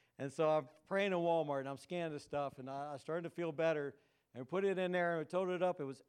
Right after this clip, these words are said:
eighty-two eleven. That's important for a reason. So after that,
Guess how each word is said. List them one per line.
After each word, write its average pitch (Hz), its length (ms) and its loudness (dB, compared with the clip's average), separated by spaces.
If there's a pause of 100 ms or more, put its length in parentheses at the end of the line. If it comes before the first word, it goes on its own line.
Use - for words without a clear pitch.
eighty-two 185 540 -2
eleven. 135 400 2
That's 127 180 -14
important 147 380 -6
for 135 100 -8
a 139 40 -6
reason. 127 280 -6 (1200)
So 151 180 -4
after 160 280 0
that, 175 340 2